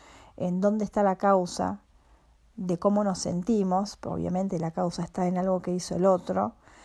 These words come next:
en su forma, por ejemplo, en su forma de hablar, en su forma de comportarse. Eso es, eh,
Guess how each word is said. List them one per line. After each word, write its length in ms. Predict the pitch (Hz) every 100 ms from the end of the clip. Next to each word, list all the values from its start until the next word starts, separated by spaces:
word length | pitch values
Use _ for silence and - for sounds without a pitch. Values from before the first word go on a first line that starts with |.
| - -
en 120 | 185 180
su 160 | 190
forma, 640 | - 196 202 196 185 175 175
por 160 | 175
ejemplo, 320 | 170 185 185 180
en 80 |
su 120 | 175 175
forma 360 | 185 185 175
de 80 | 170
hablar, 720 | 160 170 180 202 202 190 185
en 100 | 165
su 140 | 165 175
forma 300 | 180 180 170
de 80 |
comportarse. 1300 | 165 165 175 170 165 185 190 180 175 170 - 180 170 - - - - - -
Eso 320 | 208 - 196
es, 380 | 185 190 - - -
eh, 440 | 185 165 156 160